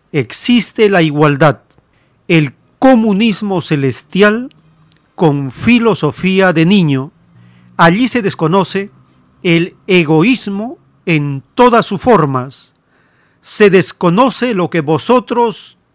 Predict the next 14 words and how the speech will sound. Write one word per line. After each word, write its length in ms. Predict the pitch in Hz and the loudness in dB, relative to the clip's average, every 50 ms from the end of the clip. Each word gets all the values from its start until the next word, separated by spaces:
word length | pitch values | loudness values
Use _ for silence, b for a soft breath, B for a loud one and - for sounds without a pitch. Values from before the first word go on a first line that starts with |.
| _ _ | _ _
tanto 500 | - - 214 233 226 226 220 - - 214 | 2 4 4 4 2 -2 -6 -2 -2 0
defendís. 960 | 196 202 185 - - 202 185 180 185 220 208 156 117 - - - - - - _ _ _ _ _ _ _ _ _ _ | 0 0 -2 0 -2 -2 -2 -2 -2 -2 -2 -2 -4 -6 -10 -12 -14 -18 -20 _ _ _ _ _ _ _ _ _ _
Se 260 | - - - 156 139 | -12 -8 -4 -4 -2
desconoce 880 | 120 151 240 254 - - - 208 185 180 220 220 - - - 208 208 220 _ _ _ _ _ _ _ _ _ _ _ - | 2 2 2 2 0 -2 -4 -4 -2 0 -2 -2 -2 -4 -8 -10 -10 -12 _ _ _ _ _ _ _ _ _ _ _ -6
la 280 | 165 156 151 131 - - | -4 -2 -2 -2 -2 0
propiedad 580 | 196 220 208 - 180 170 139 175 185 190 - _ _ | 2 2 2 2 0 0 0 0 -2 -2 -4 _ _
privada. 600 | - 185 185 170 185 175 151 131 123 120 123 123 _ 240 _ _ _ _ _ _ _ b b b b b b | -4 -2 0 2 2 2 2 0 -2 -6 -8 -12 _ -20 _ _ _ _ _ _ _ b b b b b b
Se 220 | b - - 156 | b -4 -2 0
desconoce 840 | 147 247 233 - - - 190 165 185 220 196 - - 202 208 202 254 _ _ _ _ _ _ _ _ _ | 2 2 0 0 -2 -4 -2 0 0 0 0 -2 -4 -6 -6 -8 -10 _ _ _ _ _ _ _ _ _
la 200 | - 160 160 151 | -2 0 0 0
palabra, 600 | 123 156 143 151 180 185 160 175 175 175 170 165 _ _ _ _ _ _ _ _ _ _ _ - | 2 2 2 4 4 2 2 0 -4 -4 -6 -8 _ _ _ _ _ _ _ _ _ _ _ 0
'Esto 640 | - 185 220 220 - - _ - 226 220 226 220 - _ | 4 4 4 4 2 -2 _ 0 2 2 2 0 -4 _
es 300 | - 185 180 175 - - | 0 0 0 0 0 -2
mío'. 420 | 160 175 214 233 196 156 131 131 | -4 0 0 2 2 0 -2 -4